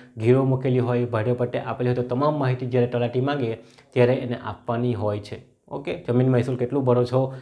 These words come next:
ક્યારે ભરો છો, સાત બાર, એટ અ, બધું જ તમારે તલાટી માહિતી માંગે ત્યારે આપવાની ફરજ રહેલી છે. તો આ વસ્તુ પણ તમારે ધ્યાનમાં રાખજો. બીજું, હક સંપાદિત કે ફેરફાર કરે તો તેની જાણ તલાટીને કરવાની.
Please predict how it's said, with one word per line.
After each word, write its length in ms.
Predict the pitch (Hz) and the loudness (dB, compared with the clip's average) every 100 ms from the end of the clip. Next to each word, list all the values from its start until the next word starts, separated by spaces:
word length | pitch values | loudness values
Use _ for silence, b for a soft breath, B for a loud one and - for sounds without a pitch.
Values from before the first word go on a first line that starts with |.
| B | B
ક્યારે 160 | - 120 | -2 0
ભરો 260 | 123 120 123 | 2 2 0
છો, 360 | - 131 131 131 | 0 -4 -4 0
સાત 260 | 123 120 | 2 4
બાર, 360 | 131 123 127 123 | 4 4 2 0
એટ 320 | 135 123 127 | -2 -2 -2
અ, 180 | 127 123 | -2 0
બધું 280 | 120 117 139 | 0 -2 -2
જ 80 | 135 | -2
તમારે 440 | 123 117 120 117 B B | 0 0 0 -4 B B
તલાટી 340 | 135 135 135 143 | 0 2 2 0
માહિતી 320 | 123 120 127 | 0 0 -2
માંગે 300 | 123 139 120 | -2 -2 -2
ત્યારે 280 | 110 110 117 | -4 -6 -6
આપવાની 520 | 110 - 123 123 131 | -10 -10 -8 -8 -8
ફરજ 340 | 131 110 113 113 - B B | -8 -4 -2 -4 -14 B B
રહેલી 640 | 113 104 107 107 120 139 - - | -6 -2 0 0 -2 -4 -14 -12
છે. 220 | - 135 | -4 -4
તો 120 | 127 | -2
આ 140 | 120 113 | -2 -2
વસ્તુ 280 | 117 - | -2 -2
પણ 140 | 120 123 | 0 0
તમારે 260 | 117 113 | 0 -2
ધ્યાનમાં 600 | 110 110 104 107 - - _ | -2 -2 -2 -6 -8 -20 _
રાખજો. 300 | 113 117 123 | 0 0 0
બીજું, 320 | 113 147 127 - B B B | 2 2 2 -2 B B B
હક 120 | 151 151 | -4 0
સંપાદિત 560 | 151 143 151 156 156 | 0 4 6 6 4
કે 100 | - | -2
ફેરફાર 480 | 151 139 127 151 151 | -2 0 2 4 4
કરે 320 | - 147 143 | 4 0 0
તો 120 | - | -2
તેની 220 | - 135 127 | -2 -2 0
જાણ 240 | 127 123 | -2 -2
તલાટીને 500 | 123 123 123 127 123 | -2 -2 -2 -2 -4
કરવાની. 340 | 123 123 123 | -2 -2 -2